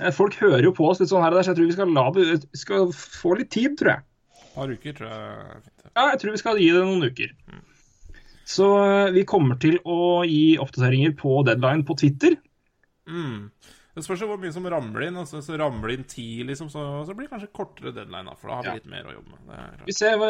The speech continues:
Speaker 1: vi ser hva som kommer, rett og slett. Men igjen, eh, d-, d-, ta på, eh, alperua og, eh,
Speaker 2: Nei, det kan bli koselig, altså.
Speaker 1: <laughs> Ja. Og finn, eh, finn fram Ibsen-brillene og pennen, og, eh, ja,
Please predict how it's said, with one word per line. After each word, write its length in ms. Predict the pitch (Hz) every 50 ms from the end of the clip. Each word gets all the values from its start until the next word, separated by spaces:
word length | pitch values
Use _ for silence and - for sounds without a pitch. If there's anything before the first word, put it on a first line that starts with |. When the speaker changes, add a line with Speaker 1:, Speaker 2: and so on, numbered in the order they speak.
| 214 196
Speaker 1:
vi 80 | 208 196
ser 200 | - 202 196 180
hva 80 | 151 139
som 140 | 127 143 139
kommer, 240 | - 110 104 104 101
rett 100 | 92 - 113
og 20 |
slett. 240 | - - - _ -
Men 160 | 151 190 208
igjen, 300 | 220 220 220 233 254 240 -
eh, 720 | 208 202 202 202 202 208 202 202 202 202 196 196 190 185
d-, 640 | 180 185 - - - - - - - - - - - -
d-, 80 | - - 147 -
ta 140 | 175 156 - -
på, 160 | - - 147 160 175 180 175
eh, 240 | 175 175 170 170 170 170 160
alperua 760 | 131 127 - - 117 120 123 120 123 123 123 120 127 156 175 180 175
og, 480 | 165 160 156 156 156 156 156 156 156
eh, 800 | 156 151 151 151 151 151 151 151 151 147 147 143 143 143 139 139
Speaker 2:
Nei, 80 | 139 139 143
det 80 | 139 135
kan 100 | 135 135 110
bli 80 | 113 -
koselig, 400 | - - - - - - - -
altså. 240 | _ _ _ _ - - - -
Speaker 1:
<laughs> 260 | - 285 - - -
Ja. 100 | 196 165 139 - - _ _ _ _ - - - - - - - _ -
Og 100 | 160 147
finn, 300 | - 156 147 156 160 160
eh, 320 | 160 160 165 165 160 160 160
finn 160 | 143 156 156
fram 160 | 143 151 151
Ibsen-brillene 600 | 147 131 127 - - 160 147 151 143 147 165 208 254 277 247 196
og 500 | 180 175 175 180 175 170 170 170 170 139
pennen, 380 | 165 156 165 208 254 294 247 226
og, 240 | - 180 175 175 175 175 175 170 175 170 170 170 170 170 165 165 165 165 165 165 160
eh, 1160 | 160 156 156 156 78 80 76 - - - - 80 76 101 - - - - - - - - -
ja, 140 | - 139 170